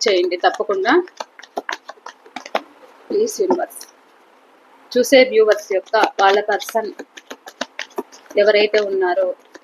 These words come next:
వీళ్ళను దూరం చేసుకున్న పర్సన్, వీళ్ళ మనసులో ఉన్న పర్సన్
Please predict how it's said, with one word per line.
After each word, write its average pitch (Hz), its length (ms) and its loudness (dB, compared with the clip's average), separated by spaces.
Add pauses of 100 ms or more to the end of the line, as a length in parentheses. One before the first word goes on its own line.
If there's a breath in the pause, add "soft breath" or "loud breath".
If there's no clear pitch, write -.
(380)
వీళ్ళను 233 360 2 (360)
దూరం 233 220 6
చేసుకున్న 202 460 -4
పర్సన్, 185 500 -2 (100)
వీళ్ళ 247 180 6 (100)
మనసులో 208 340 -2
ఉన్న 185 180 -2
పర్సన్ 175 520 -4